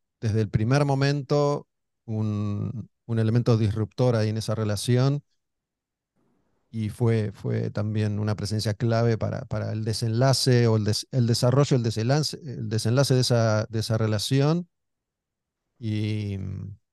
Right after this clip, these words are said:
yo viví algo bastante parecido, diferente pero parecido a, a lo que entiendo que vivió mi viejo, que fue, por un lado,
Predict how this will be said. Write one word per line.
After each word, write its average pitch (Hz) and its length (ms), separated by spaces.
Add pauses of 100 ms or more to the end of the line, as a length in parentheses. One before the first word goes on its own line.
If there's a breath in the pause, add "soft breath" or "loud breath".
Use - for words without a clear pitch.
(1900)
yo 156 220
viví 143 300
algo 147 220
bastante 135 340
parecido, 147 760 (760)
diferente 123 460
pero 113 120
parecido 135 640
a, 101 200
a 110 140
lo 104 120
que 107 160
entiendo 110 400
que 107 100
vivió 110 180
mi 117 140
viejo, 135 280
que 113 140
fue, 120 180
por 113 140
un 117 120
lado, 123 600